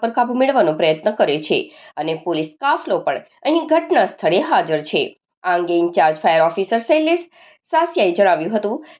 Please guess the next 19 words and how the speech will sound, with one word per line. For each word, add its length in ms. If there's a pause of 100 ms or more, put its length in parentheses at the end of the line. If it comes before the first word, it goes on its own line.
કે, 60
આજ 220
રોજ 180
બપોરના 360
ત્રણ 220
વાગ્યાના 420
આસપાસ 600 (360)
ગોલ્ડન 440
સ્ક્વેર 280
નામના 380
શોપિંગમાં 500
આગ 140
લાગી 260
હોવાનો 520 (100)
કોલ 320 (360)
ફાયર 240
બ્રિગેડને 360
મળ્યો 280
હતો. 320